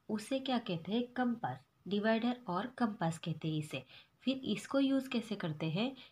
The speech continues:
जो यहाँ पे जो होता है होल, यहाँ से pencil इसके अंदर fix करते हैं, फिर इसको tight करेंगे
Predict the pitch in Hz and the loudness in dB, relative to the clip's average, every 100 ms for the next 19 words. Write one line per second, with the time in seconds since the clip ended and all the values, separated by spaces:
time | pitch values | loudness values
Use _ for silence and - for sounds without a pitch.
0 | _ - 240 269 247 185 170 220 220 269 | _ -6 2 4 4 0 0 0 2 2
1 | 254 240 - 190 185 - 175 180 170 - | 2 0 -2 -6 -6 -2 -2 0 -2 -6
2 | - _ - 196 160 - - 180 190 214 | -20 _ -4 -2 -2 -4 -10 -4 -2 0
3 | 240 262 254 196 180 233 240 208 - 202 | 0 -2 -2 -2 -2 0 0 0 -4 -4
4 | 190 170 196 269 - _ _ _ _ _ | -2 0 2 0 -2 _ _ _ _ _
5 | _ _ _ _ 262 269 - 190 151 175 | _ _ _ _ 0 0 0 -2 0 0
6 | 170 233 277 - _ - 233 - 175 180 | 0 0 -2 -14 _ 0 2 2 -2 0
7 | 190 208 - 170 165 175 | 0 -2 -4 -2 -2 -4